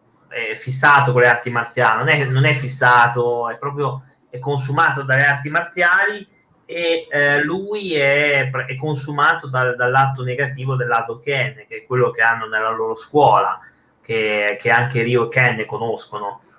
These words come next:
in realtà. Eh, lui è consumato, quindi è proprio, è demone proprio, e, e nei fumetti che ho io viene proprio detta sta cosa, è incredibile, viene proprio detta.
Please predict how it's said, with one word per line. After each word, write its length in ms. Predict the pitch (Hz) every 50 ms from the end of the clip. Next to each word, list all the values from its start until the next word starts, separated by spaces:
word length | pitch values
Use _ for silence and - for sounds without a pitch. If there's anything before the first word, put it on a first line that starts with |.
| _ _
in 120 | - 123
realtà. 600 | 123 120 117 117 117 - - 120 107 101 - - - _ _ _ _ _ _ _ _ _ -
Eh, 460 | 120 120 117 117 113 110 110 110 110 113
lui 120 | 147 208
è 100 | 180 -
consumato, 760 | 131 135 131 131 - 147 151 175 165 135 117 107 - - -
quindi 280 | - 147 151 147 139 127
è 380 | 120 117 117 113 113 110 113 -
proprio, 400 | - 151 156 151 143 131 131 135
è 300 | 139 143 156 156 143 131
demone 500 | 131 151 156 156 135 131 120 117 113 110
proprio, 600 | - 120 131 135 127 135 135 - 110 107 101 - -
e, 280 | - 113 117 117 117
e 80 | 123 135
nei 160 | 165 202 202
fumetti 440 | - 202 196 220 247 247 247 196 151
che 120 | - 151
ho 160 | 147 147 143
io 180 | 139 135 127 123
viene 240 | 123 127 127 135 131
proprio 260 | 131 - - - 143
detta 320 | 135 139 143 131 131 127
sta 200 | 123 - - 117
cosa, 220 | - 120 113 - 113
è 40 | 120
incredibile, 560 | 127 131 151 143 135 135 127 113 110 107 107
viene 160 | 107 113 113
proprio 240 | - - 131 131 131
detta. 380 | 127 127 127 123 _ - -